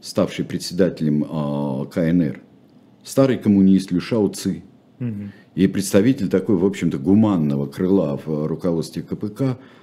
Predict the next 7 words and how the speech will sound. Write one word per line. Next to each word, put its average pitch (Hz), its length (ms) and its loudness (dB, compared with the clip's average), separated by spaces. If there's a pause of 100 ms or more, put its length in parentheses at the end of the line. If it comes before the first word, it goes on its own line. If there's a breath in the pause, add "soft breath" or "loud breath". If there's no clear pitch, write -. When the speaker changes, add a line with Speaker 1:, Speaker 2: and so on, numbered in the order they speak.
(120 loud breath)
Speaker 1:
Лю 87 160 0
Шао 92 320 2
Ци, 120 360 -4 (240 loud breath)
и 82 100 -6
когда 95 340 0
ему 95 220 4
говорят, 92 640 0